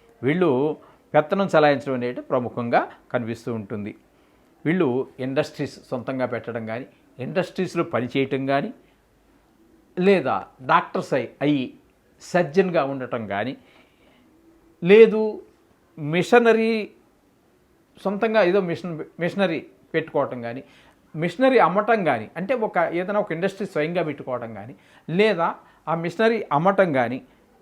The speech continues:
లేదా లోహానికి సంబంధించినటువంటి ఈ పనిముట్లు ఇట్లాంటివి అమ్మటం కానీ, ఇకపోతే మిలిటరీ సర్వీసెస్ అంటే, ఆ,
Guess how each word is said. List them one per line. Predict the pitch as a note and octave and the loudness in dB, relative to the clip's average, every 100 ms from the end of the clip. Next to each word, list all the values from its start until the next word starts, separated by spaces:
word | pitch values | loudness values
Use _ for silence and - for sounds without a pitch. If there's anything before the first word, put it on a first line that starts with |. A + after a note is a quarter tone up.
| - | -4
లేదా | F3 E3 B2+ C3 - _ _ _ C3 | 2 4 4 0 -4 _ _ _ -8
లోహానికి | C#3+ E3+ A#3 G#3 A3+ G3+ | -2 2 2 4 2 2
సంబంధించినటువంటి | D#3+ E3 D#3 D3 C#3 B2+ B2 A#2+ A#2 G#3+ - _ _ _ _ _ _ _ D#3+ | -2 -2 -2 -4 -6 -8 -8 -10 -8 -12 -12 _ _ _ _ _ _ _ -6
ఈ | D3 C3 | -4 -4
పనిముట్లు | A#2+ E3 F#3+ F#3 D#3+ D3+ C#3+ - - | -2 2 2 2 2 0 0 -4 -14
ఇట్లాంటివి | C#3 D#3+ D#3 C3+ A2+ G#2 - _ _ | -2 4 4 2 -4 -6 -14 _ _
అమ్మటం | C3 D3 C#3 B2+ | -2 0 0 -2
కానీ, | A2+ A2 A#2 - _ _ _ _ - | -2 -4 -6 -12 _ _ _ _ -4
ఇకపోతే | - D3 C3+ - G#2 G2 _ _ | -2 0 -2 -4 -8 -8 _ _
మిలిటరీ | D#3+ D#3+ G3+ B3+ B3+ A#3+ | -6 -2 2 2 0 -2
సర్వీసెస్ | - C#3 B2+ - - - _ _ _ _ _ - | 0 -2 -4 -10 -18 -20 _ _ _ _ _ -12
అంటే, | D#3 A#3+ D4 - _ _ _ - | -4 -4 -4 -12 _ _ _ -12
ఆ, | B2+ A#2+ A2+ G#2 - | -10 -8 -10 -12 -14